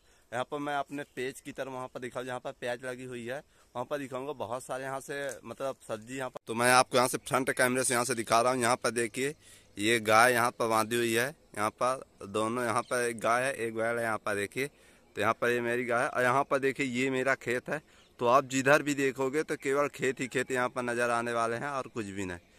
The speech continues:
तो यहाँ पर देख ही सकते हो किस तरह यहाँ से कटाई हुई। और ये भी दोस्तों हाथों से यहाँ से काटा गया है, मतलब यहाँ से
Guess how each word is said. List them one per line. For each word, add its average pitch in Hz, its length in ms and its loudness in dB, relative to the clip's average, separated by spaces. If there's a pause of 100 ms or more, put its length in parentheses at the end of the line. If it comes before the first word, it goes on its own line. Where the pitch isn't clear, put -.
(300)
तो 104 40 -4
यहाँ 113 140 2
पर 131 180 0
देख 127 240 0
ही 143 60 -6
सकते 127 340 -2
हो 139 120 0 (580)
किस 123 200 -4
तरह 139 140 2
यहाँ 131 200 4
से 143 160 -4
कटाई 131 360 2
हुई। 143 160 0
और 135 140 2
ये 135 220 2
भी 139 160 -2
दोस्तों 139 340 -2
हाथों 120 360 -2
से 147 100 -4
यहाँ 127 140 0
से 135 120 -4
काटा 120 340 0
गया 117 260 0
है, 151 140 -2 (400)
मतलब 131 380 0
यहाँ 131 220 0
से 143 140 -4